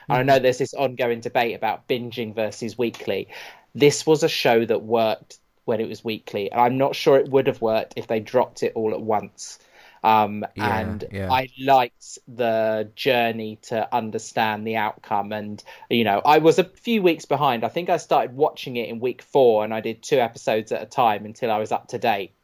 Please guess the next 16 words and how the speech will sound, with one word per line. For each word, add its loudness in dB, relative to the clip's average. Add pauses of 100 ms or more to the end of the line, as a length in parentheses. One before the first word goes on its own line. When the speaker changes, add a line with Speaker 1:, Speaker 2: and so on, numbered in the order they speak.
(360)
Speaker 1:
Um, 2
and -4
then 0
I 0
was -12
literally, -6
the -2
night 2
it -8
was -10
released, -2
I 2
was -6
there 0
watching -6
it, -10